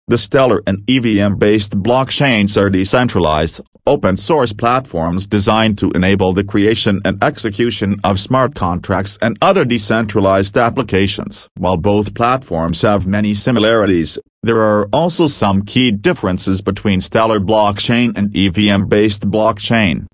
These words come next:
Consensus mechanism. One of the main differences between the Stellar and E V M-based blockchains is the type of consensus algorithm that they use.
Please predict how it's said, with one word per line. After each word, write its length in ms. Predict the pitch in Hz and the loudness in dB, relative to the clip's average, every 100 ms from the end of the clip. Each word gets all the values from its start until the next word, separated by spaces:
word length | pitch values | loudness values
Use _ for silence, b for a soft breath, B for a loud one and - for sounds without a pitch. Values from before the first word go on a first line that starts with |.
| - | -4
Consensus 680 | 92 95 127 127 110 95 104 | -2 0 2 0 0 -2 0
mechanism. 680 | 120 131 104 87 98 101 | -2 0 0 0 0 -2
One 240 | 104 101 98 | 0 0 2
of 140 | 92 | 2
the 60 | 92 | 2
main 360 | 107 113 113 | 2 2 2
differences 580 | 107 170 - 90 - 95 | 2 0 0 -2 0 -2
between 380 | 98 101 107 95 | -2 -4 -2 0
the 100 | 92 | -2
Stellar 560 | - - 120 104 87 85 | -4 -2 0 2 -2 -2
and 160 | 98 | 0
E 140 | 127 131 | 0 0
V 200 | 117 101 | 2 2
M-based 640 | 101 - 104 110 - 101 | 2 2 2 2 0 -2
blockchains 800 | 113 131 127 - 107 101 101 101 | 2 0 0 0 2 2 0 0
is 140 | 104 | -2
the 100 | 104 | -2
type 340 | 101 123 117 95 | -2 0 0 0
of 140 | 76 | -6
consensus 640 | - 95 - 127 113 95 - | -4 -2 0 0 2 -2 0
algorithm 600 | 107 123 120 120 101 92 | 0 0 2 2 2 2
that 180 | 92 101 | 0 0
they 120 | 107 | 2
use. 460 | 113 101 64 - | 2 2 0 -6